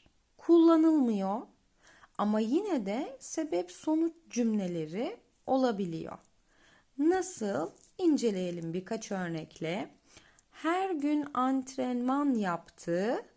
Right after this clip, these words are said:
mükafatı kazandı. Her gün antrenman yaptı,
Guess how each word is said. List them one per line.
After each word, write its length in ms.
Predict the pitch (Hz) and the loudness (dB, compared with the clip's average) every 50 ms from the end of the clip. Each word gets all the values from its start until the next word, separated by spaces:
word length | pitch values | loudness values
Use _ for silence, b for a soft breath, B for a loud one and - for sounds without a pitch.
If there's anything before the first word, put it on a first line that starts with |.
| _ _ _ _ _ _ _ | _ _ _ _ _ _ _
mükafatı 1040 | - 339 359 339 349 - 269 220 196 190 190 - - 180 175 170 170 - - 381 381 | 0 2 2 0 0 0 0 0 0 0 -2 -2 -2 -2 -2 -2 -4 -4 -4 -4 -2
kazandı. 1200 | - 359 349 320 285 311 302 302 294 294 285 262 262 262 254 254 254 254 247 247 247 247 247 247 247 b b b b b b b b b | 0 0 0 2 2 2 0 0 0 0 0 2 2 2 2 2 2 0 0 0 -2 -2 -4 -6 -8 b b b b b b b b b
Her 400 | _ - - 285 277 277 277 269 | _ -4 -2 0 0 2 0 0
gün 640 | 269 247 214 175 180 196 196 185 180 175 165 160 160 - _ - | -2 -4 -4 -4 -4 -4 -2 -2 -2 -4 -6 -8 -10 -14 _ -10
antrenman 920 | - - 185 180 180 180 180 - - - 180 175 175 165 170 165 175 220 269 | -6 -4 -4 -4 -4 -6 -10 -12 -12 -10 -8 -6 -6 -6 -6 -6 -4 -4 -2
yaptı, 1040 | 294 302 302 277 220 190 - - - - - 160 160 160 160 180 226 277 370 370 | -2 -2 -2 -2 -2 -4 -8 -12 -20 -14 -10 -8 -6 -4 -4 -2 -2 -4 -4 -6